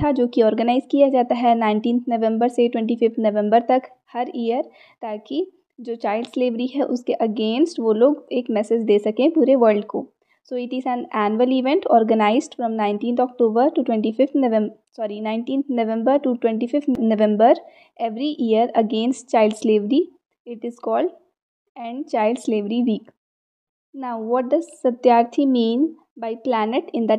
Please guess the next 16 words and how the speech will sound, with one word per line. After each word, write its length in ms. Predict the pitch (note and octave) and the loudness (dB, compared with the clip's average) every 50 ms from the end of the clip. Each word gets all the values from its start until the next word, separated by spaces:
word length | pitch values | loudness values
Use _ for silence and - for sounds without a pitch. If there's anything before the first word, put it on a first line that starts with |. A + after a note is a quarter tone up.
| A3 G#3+ | 0 -2
text? 320 | G#3 G#3+ - - - - - | -4 -4 -6 -14 -18 -16 -14
अब 100 | A#3+ G#3+ A3 | -10 -8 -10
इस 160 | A#3 A3+ - - | -10 -8 -6 -4
टेक्स्ट 260 | A#3 A3+ - - B3+ | -6 -4 -4 -6 -6
में 100 | B3 B3 | -4 -2
जो 100 | A#3+ B3 | -4 -4
प्लैनेट 460 | B3 - A#3+ G#3 G3+ G#3+ A3+ B3 B3+ | -2 0 0 0 0 0 0 -2 0
वर्ड 220 | A#3 A#3 A#3 A3+ A3+ | 2 2 4 4 4
आया 160 | A3+ A3 A3+ | 4 4 4
था 120 | A3+ - B3 | 2 2 0
उससे 300 | A#3+ A#3 - - B3+ B3 | 0 -2 -2 -2 -2 0
कैलाश 340 | A#3+ B3 A#3 A3+ A3 A3+ A3+ | 2 2 4 4 2 2 2
सत्यार्थी 420 | A3+ A3+ A3+ B3 A#3 A#3 A#3 B3+ | 0 2 4 4 4 4 2 0
किस 220 | A#3+ B3+ B3+ - | 0 0 -2 -2
चीज़ 240 | - A#3+ A#3 A#3 A#3 | -2 -2 -2 -2 -2
को 120 | - B3 | -2 -2